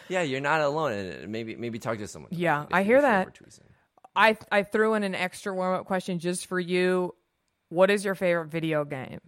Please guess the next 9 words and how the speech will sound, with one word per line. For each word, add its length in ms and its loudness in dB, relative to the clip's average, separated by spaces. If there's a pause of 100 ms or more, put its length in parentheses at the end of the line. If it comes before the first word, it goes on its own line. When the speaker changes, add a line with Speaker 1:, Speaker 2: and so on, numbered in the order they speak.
Speaker 1:
This 260 -10
is 160 -16
like 220 -8
a, 380 0
a 100 -4
high 260 -8
school 440 -6
guidance 480 -6
counselor 840 -10